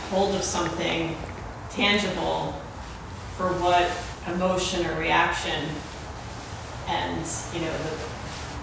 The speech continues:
really why, because you can't, you know, really hold on to it. Um, so it's an act of, you know, realization of why, and, and really what, like you're saying,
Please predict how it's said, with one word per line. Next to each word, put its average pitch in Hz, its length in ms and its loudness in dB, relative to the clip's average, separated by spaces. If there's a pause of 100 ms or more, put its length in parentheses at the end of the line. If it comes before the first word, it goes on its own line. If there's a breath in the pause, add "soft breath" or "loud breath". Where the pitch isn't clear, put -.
(1120)
really 196 360 6
why, 175 480 6 (1400)
because 175 340 -2
you 185 60 -2
can't, 180 440 0 (300)
you 170 80 -4
know, 165 240 -2 (160)
really 233 440 10
hold 202 200 6
on 208 240 6
to - 100 0 (140)
it. 160 120 0 (2000)
Um, 170 300 -4 (220)
so 196 180 0
it's 180 100 0
an 185 80 4
act 180 260 4
of, 175 200 0 (180)
you 165 60 -2
know, 160 120 -2 (180)
realization 190 720 2 (480)
of 165 280 -6
why, 175 540 6 (140)
and, 175 220 -2
and 175 300 0
really 190 300 2
what, 185 300 2
like 180 120 0
you're - 100 -4
saying, 175 480 0